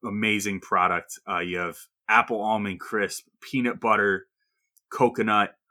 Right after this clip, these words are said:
orange, raspberry. One of my favorites, cookies and cream. So good. One of the best flavors that they've ever come out with. And luckily it's had some staying power,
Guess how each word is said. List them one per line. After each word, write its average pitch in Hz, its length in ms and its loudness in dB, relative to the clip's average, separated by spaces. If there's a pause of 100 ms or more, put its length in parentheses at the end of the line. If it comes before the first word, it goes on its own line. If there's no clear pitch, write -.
(220)
orange, 104 520 -2
raspberry. 98 800 0 (320)
One 113 180 2
of 110 60 2
my 107 160 6
favorites, 95 480 0
cookies 107 400 -4
and 98 140 -4
cream. 98 540 -6 (100)
So 113 320 2
good. 92 400 -2 (220)
One 104 180 -4
of 98 40 -4
the 92 60 -6
best 98 300 -2
flavors 90 580 -4 (160)
that 90 220 -4
they've 87 320 -6
ever 90 180 -2
come 90 200 -8
out 87 180 2
with. 85 320 -8
And 90 120 -12
luckily 90 360 -4
it's - 300 -10 (340)
had 98 260 2
some 90 160 -8
staying 101 400 -2
power, 92 520 2